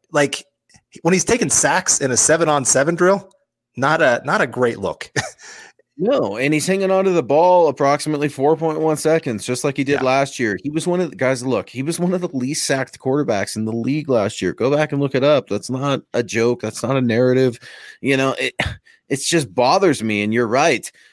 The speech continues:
Speaker 2: I, I've seen the footwork a little bit cleaned up. I've seen him throw to his left today. I'm looking at my
Speaker 1: Yeah.
Speaker 2: notes right now. I'm like,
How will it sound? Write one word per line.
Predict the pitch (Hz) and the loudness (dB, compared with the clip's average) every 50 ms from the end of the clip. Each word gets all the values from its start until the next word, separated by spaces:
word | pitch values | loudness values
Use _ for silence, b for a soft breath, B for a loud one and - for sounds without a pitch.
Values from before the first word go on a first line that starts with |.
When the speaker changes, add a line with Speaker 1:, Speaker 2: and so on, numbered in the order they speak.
| b - | b -4
Speaker 2:
I, | 98 117 123 127 - 113 123 127 | -2 -2 -2 -4 -6 -6 -2 -2
I've | 135 135 | -2 -2
seen | - - - 170 185 202 196 180 | -2 -2 0 0 2 2 2 2
the | 160 143 | 2 0
footwork | - 147 139 - 113 135 127 120 - | 2 0 0 2 2 0 0 0 0
a | 120 | 0
little | 117 123 113 117 | 0 0 0 0
bit | 104 113 - - | -2 -2 -4 -4
cleaned | - 120 117 113 107 107 | -4 -4 -4 -2 0 0
up. | 104 98 - | 0 0 0
I've | 101 104 - | -2 -2 -2
seen | - - 139 160 175 | -2 -4 -2 0 0
him | 175 160 147 - - | 0 0 0 -2 -6
throw | - - 98 98 107 123 151 | -12 -12 -8 -2 0 0 2
to | 170 165 | 2 2
his | 165 175 151 131 | 0 0 0 0
left | 113 113 120 135 175 190 - - _ _ - | 0 2 2 2 2 0 -2 -6 _ _ -4
today. | - 160 151 143 143 180 196 160 101 | -2 0 2 2 2 2 2 2 2
I'm | 87 98 110 | 0 0 -2
looking | 117 120 - 156 139 139 | -2 -2 -2 -2 -2 -2
at | 127 | 0
my | 139 139 139 | 0 0 0
Speaker 1:
Yeah. | 139 | 0
Speaker 2:
notes | 143 147 147 143 - - | 0 0 -2 -2 -2 0
right | 156 151 151 135 123 | 0 2 2 0 0
now. | 117 127 165 190 147 | 0 0 2 2 2
I'm | 117 107 107 | 0 0 0
like, | 110 110 107 101 - - | 0 0 0 -2 -4 -8